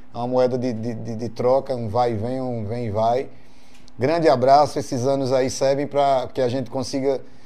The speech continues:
é, é, é, retomar, é, a nossa Juazeiro querida de sempre, né? Eu, é, não é uma coisa,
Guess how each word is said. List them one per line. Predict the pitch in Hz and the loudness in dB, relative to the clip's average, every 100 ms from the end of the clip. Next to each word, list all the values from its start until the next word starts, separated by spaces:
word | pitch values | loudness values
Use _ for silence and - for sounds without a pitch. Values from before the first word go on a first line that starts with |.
| - - - | -14 -14 -6
é, | 113 | -4
é, | 117 117 113 107 110 110 | -2 -2 -2 -2 -2 -2
é, | |
retomar, | 104 143 - 147 135 127 117 - - - - - | 0 0 2 0 2 2 0 -6 -14 -14 -14 -12
é, | 117 110 123 | -8 -6 -6
a | 117 | -4
nossa | 117 120 120 120 | -2 -2 -2 0
Juazeiro | 120 113 110 117 110 | 2 2 0 -2 -4
querida | 123 113 117 110 | -4 -2 -2 -2
de | 104 | -4
sempre, | 101 113 104 98 90 - - - | -6 -8 -8 -8 -12 -14 -14 -10
né? | 101 110 120 123 | -4 -2 0 -2
Eu, | 113 104 98 101 | -2 -4 -6 -8
é, | 104 104 104 | -8 -6 -6
não | 113 143 | -2 2
é | |
uma | 147 135 | 2 2
coisa, | 139 135 120 123 110 | 0 0 2 0 0